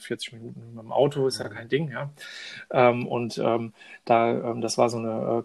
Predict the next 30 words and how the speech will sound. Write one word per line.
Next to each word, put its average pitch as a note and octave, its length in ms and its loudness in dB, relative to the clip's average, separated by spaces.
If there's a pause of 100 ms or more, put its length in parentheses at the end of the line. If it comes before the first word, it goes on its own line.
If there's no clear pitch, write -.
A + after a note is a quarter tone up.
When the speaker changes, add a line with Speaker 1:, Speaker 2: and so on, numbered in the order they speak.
Speaker 1:
Campus-Uni, E3 720 6
wo C#3 160 4
aber, B2 520 2
äh, - 40 -12
vorwiegend, C3 580 4
ähm, A#2+ 320 0 (420)
Berufstätige, E3 1000 6
sage D3+ 240 4
ich D3+ 140 -4
mal, C#3+ 140 6
das C3 180 2
nebenberuflich D#3 640 4
auch - 160 4
gemacht D3 420 0
haben, D#3+ 200 0
deswegen B2+ 420 4
auch A#2+ 100 -6
nicht, A#2+ 280 -10
nicht C3 200 -2
so C3 160 6
viel B2+ 280 2
klassisches A#2+ 480 2
Campusleben, D3 680 2
gab's A#2+ 280 -2
auch, - 300 0 (520)
äh, - 80 2
aber B2 300 4
nicht A#2+ 180 0
so B2 80 0
viel. D3+ 400 4